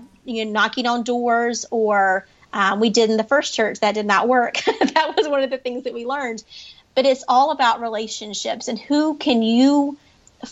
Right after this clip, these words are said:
forge a relationship with who doesn't know Christ, and how can you love that person to the Lord? We really just spend a lot of time in relationship, and that sounds crazy because I think sometimes we have people come into our church and they're looking for a program, and then say, "Well, what do y'all do?"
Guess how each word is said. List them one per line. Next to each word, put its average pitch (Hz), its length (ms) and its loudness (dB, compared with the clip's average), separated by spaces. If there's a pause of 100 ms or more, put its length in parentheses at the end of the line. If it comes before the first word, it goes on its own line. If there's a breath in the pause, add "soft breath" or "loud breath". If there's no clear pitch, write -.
forge 269 340 4
a 294 60 0
relationship 233 720 0
with 196 260 -4
who 240 100 -4
doesn't 214 420 0
know 214 200 0
Christ, 214 560 -4
and 220 120 -4
how 220 160 2
can 254 220 -2
you 254 120 0
love 208 440 0
that 208 240 0
person 196 560 -8 (320)
to 247 100 -2
the 208 100 0
Lord? 185 400 -4 (400 soft breath)
We 254 260 -4
really 330 240 -4
just 269 200 -6
spend 262 180 -2
a 220 40 -2
lot 202 200 2
of 285 80 -4
time 302 220 -4
in 320 80 -8
relationship, 262 640 -4
and 220 80 -4
that 208 160 0
sounds 233 280 -2
crazy 269 380 -2
because 220 220 -2
I 226 120 4
think 233 300 -2 (320 soft breath)
sometimes 302 360 0
we 277 80 0
have 247 120 0
people 247 220 -2
come 240 220 -8
into 233 180 -4
our 226 200 0
church 254 320 -6
and 208 80 -6
they're 214 120 0
looking 226 320 -4
for 269 160 -2
a 262 80 4
program, 269 500 2
and 240 80 0
then 240 120 0
say, 240 140 2
"Well, 214 100 2
what 247 120 4
do 294 60 2
y'all 294 180 4
do?" 277 340 0